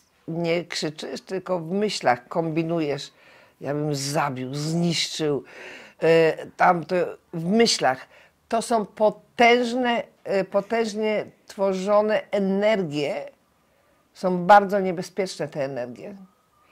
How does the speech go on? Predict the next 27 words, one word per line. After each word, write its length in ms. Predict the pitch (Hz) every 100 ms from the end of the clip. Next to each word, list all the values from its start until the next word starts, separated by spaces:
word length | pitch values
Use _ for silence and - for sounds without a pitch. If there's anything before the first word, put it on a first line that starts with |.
| _ _ _
A 180 | 180 175
takie 280 | 175 196 233
energie 360 | 208 208 180 202
mają 220 | 185 185
psychopaci, 640 | - 190 185 202 202 -
nie? 220 | 135 - 226 _ _
Oni 200 | 185 180
nie 100 | 170
mówią. 460 | 180 208 143 139 156 156 _ _ - _ _ _
Są 200 | - 175
właśnie, 300 | 175 196 -
nic 280 | 190 214 -
nie 100 | 175
mówią. 360 | 156 135 139 147 _ _ _ _ _ _ _ _ _ _ _ _
To 120 | 165
się 140 | 160 175
im 140 | 160
tworzy 520 | 147 196 185 151 143 170
w 40 | -
ich 160 | 160 156
łbach 460 | 151 160 180 160 156 - _ _ _ _ -
i 100 | 156
potem 460 | 175 170 160 156 160 - - _ _ _ _ _ _ _ _ _ _ _ _ _ _ _ _ _
coś 200 | - 175
się 220 | - 170 151
dzieje, 400 | 156 160 - 175
właśnie. 680 | 180 156 151 - - 147